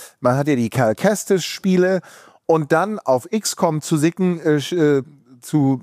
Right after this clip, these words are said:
zu setzen, was meines Erachtens schon so ein bisschen nischiger aus ist, passt für mich auf den ersten Blick nicht zu Star Wars, wo ich immer, äh, Money-Zeichen in den Augen der, der, äh,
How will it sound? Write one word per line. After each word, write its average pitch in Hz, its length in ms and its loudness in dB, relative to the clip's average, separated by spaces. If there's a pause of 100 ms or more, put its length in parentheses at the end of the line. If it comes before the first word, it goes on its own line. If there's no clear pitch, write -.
zu 143 160 -2
setzen, 156 400 0
was 135 160 -2
meines 156 220 -2
Erachtens 127 300 -4
schon 320 200 -4
so 240 60 0
ein 175 80 0
bisschen 127 420 0
nischiger 180 540 0
aus 147 200 -6
ist, 196 300 -2 (1500)
passt - 240 -2
für 220 100 0
mich 208 200 0
auf 170 100 -4
den 175 120 0
ersten 196 260 -2
Blick 185 140 -2
nicht 180 180 -4
zu 170 100 -2
Star 170 280 0
Wars, 180 180 -4
wo 175 80 2
ich 156 100 0
immer, 165 320 0
äh, 160 120 -4
Money-Zeichen 160 720 -2
in 147 300 -2
den 143 280 0
Augen 160 400 -2
der, 143 380 0 (460)
der, 135 400 2
äh, 135 220 2